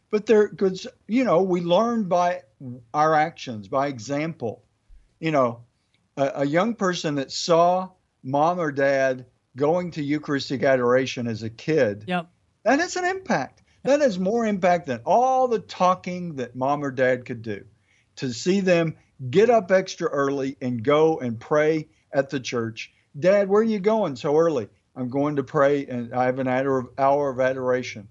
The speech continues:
Speaker 1: And then maybe as they're older, they get to go along with them. That example, you know, sadly, too many didn't,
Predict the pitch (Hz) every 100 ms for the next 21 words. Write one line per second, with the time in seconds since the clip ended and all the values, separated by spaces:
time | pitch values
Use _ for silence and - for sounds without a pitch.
0 | _ - _ 120 127 123 131 139 139 127
1 | 127 123 131 139 135 127 120 127 139 117
2 | 123 123 123 123 117 120 120 98 98 _
3 | _ _ _ _ 143 127 170 208 233 170
4 | 135 135 170 247 - 131 127 135 _ _
5 | _ _ _ _ _ 196 208 127 156 -
6 | - 170 180 196 180 175 - _ _ _
7 | - _ - 180 180 185 185 165 170 160